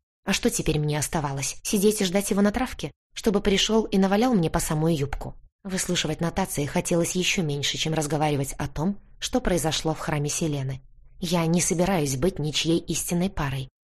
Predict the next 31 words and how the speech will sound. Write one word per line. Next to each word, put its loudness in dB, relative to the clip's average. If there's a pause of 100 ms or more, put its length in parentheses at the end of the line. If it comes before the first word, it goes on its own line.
(120)
и 0
не 0
планирую 4
менять 0
свое 0
мнение. -6 (420)
Пока 0
бежала 2
по -4
траве, -4 (220)
мысли 0
сами 0
продолжали 0
додумываться 0 (180)
и 2
выстраиваться 0
в 0
логические 0
цепочки. -6 (540)
Истинная 0
пара. -4 (340)
Для 2
оборотня. -4 (360)
И -2
снова 0
о -2
моем 0
согласии -2
никто -4
не 2
спрашивал. -2